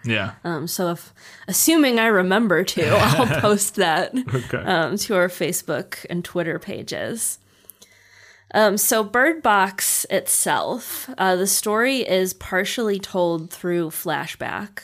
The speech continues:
Speaker 2: Um, it's got a, a non-linear story structure, um, and it takes place during three time periods. I'm not sure if it,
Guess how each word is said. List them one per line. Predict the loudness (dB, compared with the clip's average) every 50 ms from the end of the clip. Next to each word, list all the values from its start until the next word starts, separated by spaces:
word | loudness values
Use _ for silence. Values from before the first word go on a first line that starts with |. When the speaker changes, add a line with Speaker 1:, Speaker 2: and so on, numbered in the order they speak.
| -18 _ _ _ _ _ _ -8
Speaker 2:
Um, | -6 -6 -4 -4
it's | -6 -6 -6
got | -4 -4 -2 0
a, | 0 0
a | 0
non-linear | 0 0 0 0 0 0 -2 -2 -4 -4 -4 -6 -6 -8 -8 -6 -6 -6 -8 -10 -14 _ -14
story | -12 -10 -6 -4 -4 -4 -4 -4 -6
structure, | -8 -8 -10 -10 -10 -10 -10 -10 -10 -8 -8 -10 -10 -12 -16 -20 -20 _ _ -6
um, | -4 -4 -2
and | -2 -4
it | -4 -6 -6
takes | -8 -8 -8 -8 -8
place | -10 -8 -6 -4 -4 -4 -4 -6
during | -6 -6 -4 -4 -4 -6 -6 -8
three | -10 -10 -8 -6 -6 -8
time | -8 -8 -8 -8 -6 -8 -10
periods. | -12 -12 -14 -12 -12 -12 -12 -12 -12 -12 -12 -10 -8
I'm | -6 -4 -4 -4
not | -2 -4 -4 -6
sure | -6 -8 -6 -4 -4
if | -6 -6 -10
it, | -12 -14